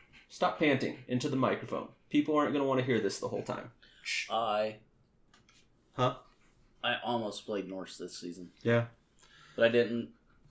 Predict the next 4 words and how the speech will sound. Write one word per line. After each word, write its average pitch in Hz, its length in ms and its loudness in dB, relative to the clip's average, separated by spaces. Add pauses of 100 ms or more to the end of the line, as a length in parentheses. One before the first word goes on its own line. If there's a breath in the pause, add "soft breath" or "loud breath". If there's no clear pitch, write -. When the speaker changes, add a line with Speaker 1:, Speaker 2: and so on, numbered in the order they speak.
(560)
Speaker 2:
want 117 500 -4
to, 107 400 -6
uh, 95 260 -2 (340)
yeah. 92 340 -2